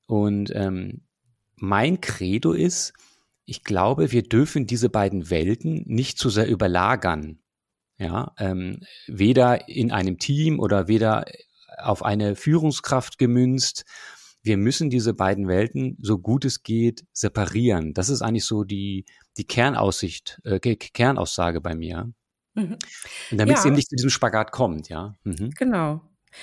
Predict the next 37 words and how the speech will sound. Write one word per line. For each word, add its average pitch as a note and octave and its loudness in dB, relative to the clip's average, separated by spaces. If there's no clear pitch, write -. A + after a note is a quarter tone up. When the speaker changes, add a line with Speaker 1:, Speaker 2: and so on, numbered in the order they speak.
Speaker 2:
Ja, A3 4
super, F3+ 2
dass F3 -2
du F3+ -6
das, F3+ -2
äh, F3+ -2
gleich F3 -4
mal F3 -4
so, E3+ -4
äh, E3 -4
vorne E3+ -4
anstellst. E3+ -4
Lass A#3 0
uns D#4 -4
doch A#3 -4
mal G#3+ -4
unsere F3+ -6
Hörer F#3+ -6
und E3+ -10
Hörerinnen F3 -6
noch F3 -8
ein F3 -8
bisschen E3 -2
tiefer F3+ -6
mit E3 -8
reinnehmen. B2 -10
Jetzt - -6
hast G3 -2
du G3+ -6
schon F#3 -4
diesen E3+ -6
Begriff - -10
genannt, D3+ -8
Exploit, B2+ -6
Exploit-Welt, F2 -8
Speaker 1:
Mhm. - -20
Speaker 2:
ja? D3 -2